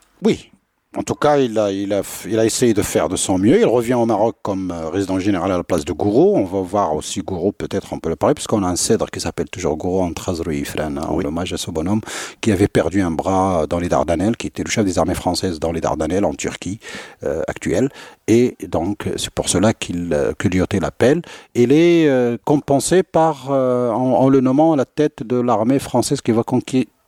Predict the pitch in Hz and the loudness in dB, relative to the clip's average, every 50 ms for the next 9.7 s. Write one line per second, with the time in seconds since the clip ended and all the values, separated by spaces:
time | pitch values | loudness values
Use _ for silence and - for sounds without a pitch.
0 | - - 131 107 127 156 147 127 123 113 - - - - 131 113 120 143 151 135 | -2 0 2 2 4 2 2 2 2 0 0 0 2 2 4 4 6 4 4 4
1 | 113 117 120 117 113 104 - - 123 123 - - - - - - _ - 117 110 | 4 4 2 2 2 0 0 -2 -4 -4 -6 -8 -18 -20 -20 -14 _ -2 0 0
2 | 107 107 101 101 104 101 120 120 110 95 - 120 135 147 - - - - - _ | 2 2 2 2 2 4 4 4 4 4 4 4 4 4 0 -4 -18 -20 -20 _
3 | _ - 104 101 78 98 104 101 117 - 120 113 - - 113 110 104 - - - | _ -6 -4 -2 -2 -2 -2 -2 -2 -4 -4 -6 -4 -4 -2 -2 -2 -2 0 0
4 | 120 110 107 104 - 104 104 107 107 110 110 110 107 104 98 95 92 92 90 90 | 2 2 2 2 2 2 2 2 4 2 2 2 2 2 0 0 0 -2 -2 -2
5 | - - - 85 - 101 107 110 117 117 104 87 101 95 - - - 117 107 - | -2 0 0 0 2 4 2 2 2 0 -4 -10 -10 -10 -10 -8 -6 -6 -6 -6
6 | 101 98 101 98 98 95 95 92 92 80 92 92 107 117 117 123 117 101 92 92 | -4 -4 -4 -2 -2 -4 -4 -4 -6 -6 -8 -10 -10 -10 -10 -6 -4 -2 0 -2
7 | 90 - - 123 117 98 104 101 92 92 90 87 85 85 - 107 117 95 - - | -2 0 0 0 2 2 2 0 0 0 0 0 0 2 2 2 2 2 2 0
8 | 104 101 95 - - 107 104 98 - - - 107 95 87 101 - - 107 98 98 | 0 0 0 0 0 2 0 0 -2 -4 -4 -4 -4 -2 -4 -4 -2 -2 -2 -2
9 | 92 - - 95 90 87 87 90 90 98 98 - - - | -4 -4 -2 -2 0 0 2 2 2 2 0 -2 -4 -10